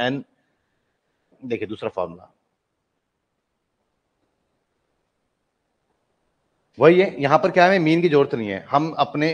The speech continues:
x series और वाई series से ही काम कर लेंगे जो given series है, वही x into y upon n, वो तो same as it is रहेगा, but mean वाला नहीं है, small x नहीं है, कैपिटल एक्स कैपिटल वाई है, ठीक है।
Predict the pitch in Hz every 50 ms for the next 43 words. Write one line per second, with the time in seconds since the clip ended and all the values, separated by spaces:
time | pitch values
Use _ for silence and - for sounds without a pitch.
0 | - - 147 151 - - - - - - - - 151 139 139 156 151 156 143 127
1 | 131 135 139 131 139 131 131 131 - 151 135 - 131 123 120 120 120 117 113 120
2 | 131 151 147 143 123 110 120 107 107 104 95 - 101 92 90 82 85 85 - -
3 | _ _ _ _ _ _ _ - 123 147 160 175 - - 127 139 135 - - 143
4 | 131 120 139 139 123 123 123 135 143 127 - 123 - - 127 123 117 123 131 143
5 | 147 143 127 131 131 - - 123 120 120 113 120 120 127 139 135 139 139 135 160
6 | 156 - - _ _ _ - 151 139 139 151 170 180 185 170 160 160 156 147 135
7 | 151 175 180 147 120 - - 147 151 156 151 147 - - 165 180 180 - - 139
8 | 131 143 143 147 151 - - 143 127 123 127 127 107 98 90 80 90 90 _ _
9 | _ _ _ _ _ _ _ - 165 165 - 208